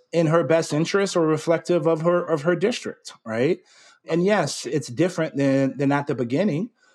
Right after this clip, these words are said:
So there's no question about that, right? And I think it goes back to trying to build new coalitions is hard, right? There is a, a sizable chunk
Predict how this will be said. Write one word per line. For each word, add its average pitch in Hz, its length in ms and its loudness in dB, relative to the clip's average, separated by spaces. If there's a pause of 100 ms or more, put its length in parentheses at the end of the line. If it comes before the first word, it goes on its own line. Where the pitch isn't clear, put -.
(160)
So 151 640 2
there's 160 160 0
no 170 160 0
question 180 340 -2
about 202 280 -2
that, - 220 -8 (220)
right? 127 440 -2
And 143 400 0 (320)
I 147 80 -2
think 180 180 -2
it 170 80 -4
goes 143 220 -2
back 143 420 -6 (120)
to 101 200 -8 (580)
trying 226 540 -2
to 175 100 0
build 156 340 0
new 135 200 2
coalitions 143 840 -2
is 160 160 -4
hard, - 360 -4 (760)
right? 127 360 -2 (380)
There 170 280 2
is 165 480 2
a, 180 320 2 (140)
a 143 140 2
sizable 170 920 0
chunk - 520 -4